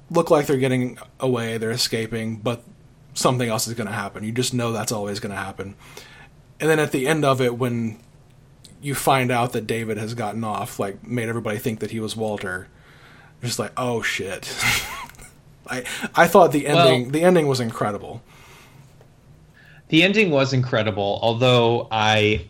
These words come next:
Speaker 2: unfortunately, that whole Walter switcheroo thing was lost on me because I read a spoiler, and I
Speaker 1: Ah.
Speaker 2: wonder how much more effective it would have been if I didn't read that, because, like, it just, I didn't see it. So for you, that was effective then, 'cause I,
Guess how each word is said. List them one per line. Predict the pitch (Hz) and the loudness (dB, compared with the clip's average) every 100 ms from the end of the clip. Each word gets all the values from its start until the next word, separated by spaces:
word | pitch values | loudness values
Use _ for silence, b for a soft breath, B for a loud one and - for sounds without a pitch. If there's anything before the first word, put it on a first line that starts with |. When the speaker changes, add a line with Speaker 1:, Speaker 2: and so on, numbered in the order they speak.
| - | -4
Speaker 2:
unfortunately, | 135 123 123 151 151 - 127 113 113 | 2 2 4 2 2 2 2 2 2
that | 113 - | 4 2
whole | 127 113 104 | 4 4 4
Walter | 107 110 - 117 | 2 2 0 -2
switcheroo | - 117 - 107 110 123 | -2 -2 0 0 2 0
thing | 127 170 - 160 B B B 113 | 2 2 0 -4 B B B -8
was | 110 - 131 104 | -6 0 2 4
lost | 107 123 127 | 4 4 2
on | 151 | 0
me | 151 | 2
because | 143 131 120 | 2 2 4
I | 107 | 4
read | 101 113 104 | 4 4 4
a | |
spoiler, | - - 107 101 95 95 | 0 -2 2 2 2 0
and | 104 117 | 2 6
I | |
Speaker 1:
Ah. | 139 135 | 8 8
Speaker 2:
wonder | 156 151 | 6 4
how | 143 | 2
much | 127 127 - | 0 -2 -2
more | 117 | 0
effective | 107 - 107 110 98 | 2 2 2 2 2
it | 101 | 2
would | 117 120 | 4 6
have | 110 | 6
been | 101 107 101 | 4 2 2
if | 98 | -2
I | 101 | -4
didn't | 95 98 95 98 | 0 -2 -2 -2
read | 98 95 | -2 0
that, | 95 | 2
because, | 120 120 123 107 B B B - | 2 4 4 4 B B B 2
like, | 113 107 - | 4 4 2
it | 127 117 | 2 4
just, | 117 101 101 - | 2 0 -4 -4
I | - 113 | 2 4
didn't | 120 120 120 | 4 2 0
see | - 107 | 0 0
it. | 104 | 2
So | - 127 | 4 4
for | 127 143 | 6 6
you, | 151 135 | 6 6
that | 135 | 6
was | 123 117 | 4 0
effective | - 104 - 95 95 | -2 -6 -6 -8 -8
then, | 101 | -10
'cause | 110 127 | -2 0
I, | 117 104 | 4 4